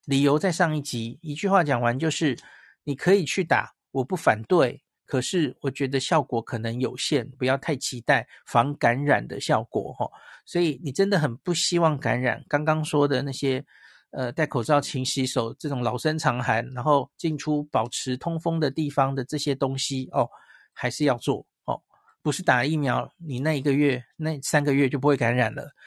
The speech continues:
啊。对于这些B Q或X B B已经不是这样了哦，看起来真的很，很没效哦。那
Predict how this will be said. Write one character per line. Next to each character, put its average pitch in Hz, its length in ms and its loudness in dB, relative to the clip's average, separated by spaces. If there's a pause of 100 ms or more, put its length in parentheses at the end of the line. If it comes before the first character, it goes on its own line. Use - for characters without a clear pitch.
(340)
啊。 120 220 -2 (280)
对 185 160 8
于 143 260 2
这 175 160 -2
些 165 180 0
B 165 220 -2
Q 160 300 2
或 160 240 2
X - 300 -4
B 147 140 2
B 143 160 0
已 120 40 -2
经 143 180 -2
不 123 140 -6
是 139 160 -2
这 143 180 2
样 135 220 4
了 - 100 -10
哦， 139 300 -4
看 165 160 -4
起 - 140 -6
来 131 100 2
真 165 180 -2
的 156 120 0
很， 113 260 -6 (460)
很 - 220 2
没 127 220 4
效 139 300 4
哦。 120 340 -8 (1600)
那 156 460 2